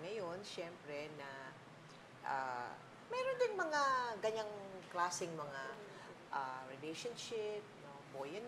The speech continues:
girl, no? Ah, anong maipapayo mo sa kanila na kayo batang-bata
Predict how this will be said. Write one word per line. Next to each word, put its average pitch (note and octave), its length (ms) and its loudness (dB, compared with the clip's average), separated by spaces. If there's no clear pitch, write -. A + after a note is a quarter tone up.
girl, G3+ 380 -4
no? C3+ 140 -12
Ah, B3+ 380 4
anong A#4+ 340 8
maipapayo A3+ 760 2
mo F3+ 120 -4
sa E3+ 200 -4
kanila C#3 440 -4
na F#4 160 6
kayo E4+ 340 6
batang-bata B3 960 6